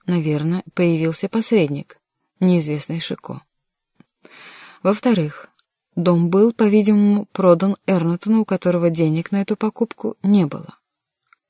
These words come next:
Правда, — сказал сам себе Шико, устраиваясь, насколько он мог удобно на водосточной трубе,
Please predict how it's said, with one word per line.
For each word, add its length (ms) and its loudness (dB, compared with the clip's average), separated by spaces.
Правда, — 580 -2
сказал 420 -4
сам 220 -6
себе 260 -8
Шико, 380 -6
устраиваясь, 880 0
насколько 500 -2
он 200 2
мог 140 -2
удобно 560 0
на 160 -4
водосточной 640 -4
трубе, 420 -6